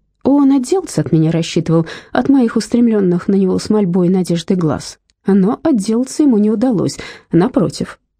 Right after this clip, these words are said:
Я оживилась и сообщила, что именно фельетоны писать я могу.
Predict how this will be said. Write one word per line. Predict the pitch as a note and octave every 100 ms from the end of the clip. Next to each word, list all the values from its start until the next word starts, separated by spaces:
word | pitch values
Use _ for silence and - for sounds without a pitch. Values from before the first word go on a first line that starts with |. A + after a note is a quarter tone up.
| _
Я | - E3 D#3
оживилась | - C#4 E4+ C4+ E3+ A#3+ -
и |
сообщила, | C4 G#3 E3 - G#3 D4+ - -
что | - -
именно | E3+ F3+ F#3 G3 -
фельетоны | - A3 C4+ G4+ G#4 A3
писать | D3+ - C#3+ D3+
я |
могу. | D#3+ D3+ D#3